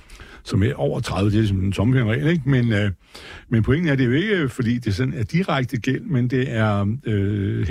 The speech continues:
det er lidt morsomt fænomen. Det er hensætte eller provisioner, fordi man har især i U S A jo et betalingssystem, som gør, at de ligger inde med en meget stor, øh, driftskapitalbinding, øh, men, men altså på en god måde ved, at, at, øh, at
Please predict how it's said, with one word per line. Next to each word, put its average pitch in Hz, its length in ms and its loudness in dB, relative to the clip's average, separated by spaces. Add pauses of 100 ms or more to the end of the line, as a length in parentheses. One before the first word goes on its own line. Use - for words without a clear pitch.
det 120 340 -2
er 139 80 2
lidt 143 160 2
morsomt 135 400 0
fænomen. 117 320 0 (520)
Det - 220 2
er 123 200 0 (540)
hensætte 151 600 2
eller 113 180 2
provisioner, 151 840 0
fordi 135 240 2
man 127 160 2
har 156 200 0
især 151 300 0
i 143 40 0
U 139 180 0
S 107 60 -2
A 151 60 2
jo 147 280 0
et 117 100 -2
betalingssystem, 135 760 -4
som 110 160 0
gør, 123 180 0
at 147 320 -4
de 127 60 4
ligger 117 280 2
inde 123 180 0
med 127 180 0
en 113 80 -2
meget 131 200 0
stor, 127 360 -2 (400)
øh, 120 340 0
driftskapitalbinding, 117 1300 0 (180)
øh, 107 240 2
men, 113 280 0 (160)
men 139 120 2
altså 107 160 -2
på 107 80 -2
en 104 100 2
god 139 200 2
måde 120 240 2
ved, 110 240 -2
at, 92 260 -6 (420)
at, - 240 -4
øh, 101 380 2
at 131 120 -6